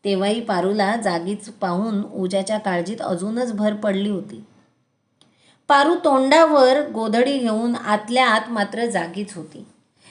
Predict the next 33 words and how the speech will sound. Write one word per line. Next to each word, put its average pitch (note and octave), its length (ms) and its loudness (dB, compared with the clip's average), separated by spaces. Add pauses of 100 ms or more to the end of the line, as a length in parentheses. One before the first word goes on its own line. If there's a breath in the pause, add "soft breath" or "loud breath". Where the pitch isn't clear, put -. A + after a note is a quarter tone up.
(200 soft breath)
गोधडीत C4+ 440 4
जसा D#4+ 260 2
अंधार A#3+ 400 4
होतो B3+ 440 -2
तसाच D#4+ 360 2
अंधार D#4+ 400 4
तिला E4 200 2
पुढेही D#4+ 420 2
दिसत D#4+ 340 0
होता. A#3+ 220 -8 (720 soft breath)
उद्या C#4 240 4
कामाला C4+ 440 4
जावं A#3 520 4
की A#3+ 200 -2
नाही G#3+ 420 2
या G3+ 100 2
पेचात G3 400 -2 (140)
ती G#3+ 60 -6
सापडली F3 540 -4
होती. D3+ 340 -12 (680)
विचार G3 360 0
करून G3 480 0
करून G3+ 380 0
आणि F#3+ 140 -2 (100)
कूस G#3+ 220 -4
बदलून F#3+ 500 -4 (460 loud breath)
तिने A#3 420 -4
तिचं G#3+ 280 -4
डोकं G3 280 -2
फुटायची G3 480 -4
वेळ F3+ 280 -2
आली E3+ 220 -4
होती, D3+ 320 -14